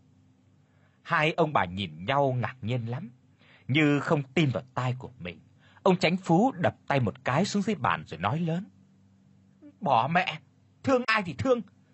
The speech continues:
thương cái thằng cùng đinh mặt hạng ấy, sao cho được hả con?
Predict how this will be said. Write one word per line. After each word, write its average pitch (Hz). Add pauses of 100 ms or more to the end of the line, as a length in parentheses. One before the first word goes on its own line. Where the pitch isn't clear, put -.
(160)
thương 262
cái 320
thằng 208
cùng 175
đinh 190
mặt 156
hạng -
ấy, 180 (240)
sao 202
cho 196
được 165
hả 82
con? 196